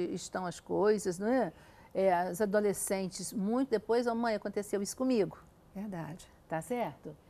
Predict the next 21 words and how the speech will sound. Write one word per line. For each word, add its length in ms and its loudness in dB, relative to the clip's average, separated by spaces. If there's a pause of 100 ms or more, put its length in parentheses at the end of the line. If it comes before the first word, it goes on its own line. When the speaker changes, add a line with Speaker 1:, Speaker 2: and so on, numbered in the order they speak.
(220)
Speaker 1:
Então, 280 0
eu 100 2
acho 220 -2
que 80 -8
tudo 400 0
isso 260 0 (140)
tem 120 2
que 80 -2
ser 120 -4
falado, 480 0
tem 100 -4
que 80 -8
ser 80 -2
cobrado, 640 2
isso 160 -8
é 60 -4
uma 140 -4
prevenção, 760 -2
é 40 -6
todo 280 4
dia, 440 -2